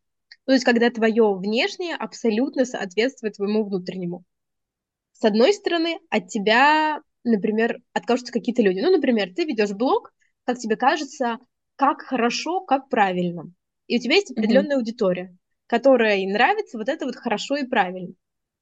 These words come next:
Speaker 1: Но в какой-то момент ты понимаешь, что не всё, что ты вот так вот через фильтр "хорошо", "правильно" транслируешь, не всё это твоё. И ты принимаешь решение: "Всё, я буду там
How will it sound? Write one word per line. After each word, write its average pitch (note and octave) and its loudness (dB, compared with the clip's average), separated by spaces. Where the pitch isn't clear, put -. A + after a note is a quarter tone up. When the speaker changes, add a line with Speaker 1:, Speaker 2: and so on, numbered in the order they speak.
Speaker 1:
Но A#3 -2
в - -4
какой-то C4+ 2
момент D#4+ 0
ты A3 -12
понимаешь, C4+ 0
что - 0
не B3+ 2
всё, B3+ 0
что G#3+ -8
ты G3+ -4
вот F3+ -8
так F#3 -6
вот F#3 -12
через G#3 -6
фильтр G#3+ 0
"хорошо", G#3 -4
"правильно" F#3 2
транслируешь, C4 -2
не A3+ -2
всё D#4+ -4
это F4+ -4
твоё. G3+ 0
И - 0
ты F4+ 2
принимаешь C4+ 2
решение: A#3 -4
"Всё, F#3+ 0
я A3 2
буду F#3 -4
там F3+ -8